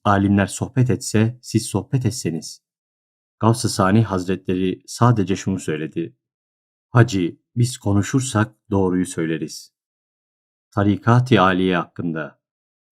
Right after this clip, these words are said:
Gavs-ı Sani buyurdu: "Bu tarikat-ı Aliye Kur'an'ın özüdür. Kur'an-ı Kerim'in hikmeti, takvasıdır. Bu tarikat-ı Aliye çok değerlidir,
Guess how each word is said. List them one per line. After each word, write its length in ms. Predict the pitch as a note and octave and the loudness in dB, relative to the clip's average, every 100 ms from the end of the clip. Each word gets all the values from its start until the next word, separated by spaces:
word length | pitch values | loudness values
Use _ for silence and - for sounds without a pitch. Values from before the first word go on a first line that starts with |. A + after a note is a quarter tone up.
| - | 0
Gavs-ı 300 | A2 B2+ - | 2 2 -2
Sani 480 | - G2+ G2 F#2+ F2 | 0 2 2 0 -2
buyurdu: 540 | F#2+ F#2 F2 E2 - _ _ _ _ _ - | -2 -2 -4 -6 -8 _ _ _ _ _ 0
"Bu 140 | A#2 | 0
tarikat-ı 720 | B2 G2+ F#2+ F2+ G#2+ B2 A2+ | 2 -2 -2 0 2 2 2
Aliye 600 | F2+ F2 F2 F2+ F#2 G2+ G#2 | 2 2 0 0 0 0 -4
Kur'an'ın 440 | - G2 G2+ G2 F2+ | -4 0 2 2 0
özüdür. 500 | F2 F2+ E2 D#2+ _ _ _ _ _ - | -2 -4 -8 -12 _ _ _ _ _ -2
Kur'an-ı 400 | G#2 A2 G#2+ F2+ | 2 4 4 2
Kerim'in 420 | - F#2 G2 F#2 | -2 0 0 -2
hikmeti, 640 | - - G2 E2+ G#2 A2+ | -6 -6 -6 0 2 2
takvasıdır. 800 | - F#2+ - F2 - E2+ D#2+ D2 _ _ _ _ _ _ | 0 -4 -2 -2 -2 -6 -8 -10 _ _ _ _ _ _
Bu 140 | B2 A#2 | 0 2
tarikat-ı 680 | G2+ F#2 F#2 - A2+ B2 F#2 | 0 -2 -2 0 0 0 0
Aliye 420 | F2+ F#2 F2+ E2 | 0 0 -2 -2
çok 260 | - B2+ | -4 -4
değerlidir, 640 | - E2+ E2 E2 E2+ E2+ | -4 -6 -4 -6 -4 -6